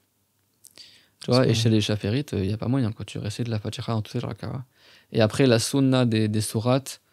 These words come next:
Speaker 1: c'est dans les deux premières rakas. Chez les, chez certains savants, c'est même obligatoire de réciter les sourates après la Fatiha.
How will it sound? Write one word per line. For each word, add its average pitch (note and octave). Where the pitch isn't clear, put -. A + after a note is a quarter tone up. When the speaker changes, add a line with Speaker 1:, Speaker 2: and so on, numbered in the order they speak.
Speaker 1:
c'est -
dans G#2+
les G#2+
deux A#2
premières A#2
rakas. G#2+
Chez -
les, G#2+
chez A#2
certains A#2
savants, A#2
c'est A#2+
même G#2+
obligatoire A#2
de G#2+
réciter G#2+
les A2
sourates A2+
après A2
la G#2
Fatiha. A2+